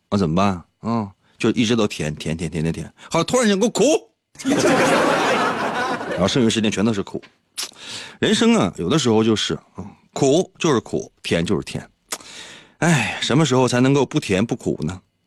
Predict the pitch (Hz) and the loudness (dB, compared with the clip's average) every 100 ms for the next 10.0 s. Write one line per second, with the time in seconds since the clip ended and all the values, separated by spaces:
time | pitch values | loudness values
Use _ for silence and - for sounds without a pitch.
0 | _ 135 196 165 110 160 127 143 151 143 | _ 0 2 2 4 2 2 0 2 0
1 | - - 78 120 143 92 _ _ - - | 0 -4 0 4 4 0 _ _ -20 -12
2 | - 220 214 98 156 120 107 76 78 113 | -2 2 2 2 0 4 2 2 -2 2
3 | 113 87 85 - _ - 170 160 175 135 | 2 2 0 -4 _ -4 0 2 2 2
4 | 85 - - _ - 131 143 85 82 76 | 0 -6 -20 _ -2 0 0 0 2 2
5 | 71 - - 131 101 69 - 110 107 120 | -2 -6 0 2 2 0 0 0 2 2
6 | 65 - - _ _ - - 170 98 - | 0 -4 -16 _ _ -4 0 2 2 -2
7 | _ - - 143 202 - 90 67 - _ | _ -8 -2 2 2 0 -4 -4 -10 _
8 | - 98 110 147 151 117 180 - _ _ | -6 -2 0 2 4 4 2 -2 _ _
9 | _ _ _ _ _ - 87 87 52 | _ _ _ _ _ -2 0 0 -2